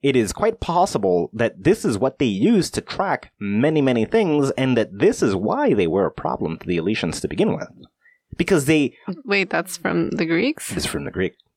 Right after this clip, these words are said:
Speaker 2: 'Cause I don't think you <laughs> said where that came from.
Speaker 1: Oh, yeah, this is from the Greek.
Speaker 2: Oh, okay.
Speaker 1: Yep. This is from the Greek.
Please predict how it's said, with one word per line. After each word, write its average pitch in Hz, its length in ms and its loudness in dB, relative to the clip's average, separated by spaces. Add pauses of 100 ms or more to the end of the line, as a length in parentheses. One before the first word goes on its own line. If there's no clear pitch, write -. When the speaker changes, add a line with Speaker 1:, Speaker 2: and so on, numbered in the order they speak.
(200)
Speaker 2:
'Cause 190 140 -4
I 185 80 2
don't 220 180 0
think 240 200 4
you 247 120 6
<laughs> - 0 -
said 214 300 0
where 208 100 2
that 175 180 2
came 202 220 0
from. 165 260 2
Speaker 1:
Oh, 165 40 6
yeah, 170 160 6
this 139 100 4
is 131 60 -2
from 135 140 2
the 98 40 0
Greek. 113 220 0 (180)
Speaker 2:
Oh, 226 400 2
okay. 180 500 0 (760)
Speaker 1:
Yep. - 240 -2 (520)
This 104 200 -6
is - 20 -2
from 135 160 2
the 143 60 0
Greek. 190 340 0